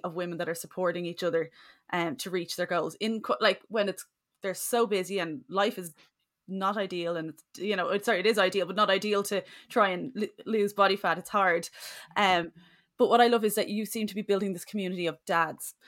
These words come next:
and commu-, I think that is such a fantastic thing to see, 'cause women, you know, I'm going to very much generalize, women are much better at supporting each other. They're much better at community than men,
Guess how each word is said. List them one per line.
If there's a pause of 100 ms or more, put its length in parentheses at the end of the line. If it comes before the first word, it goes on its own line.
(300)
and (840)
commu-,
I
think
that (120)
is
such
a
fantastic
thing
to
see,
'cause
women,
you
know,
I'm
going
to
very
much
generalize, (320)
women (220)
are
much (100)
better
at
supporting
each
other.
They're
much
better
at
community
than
men,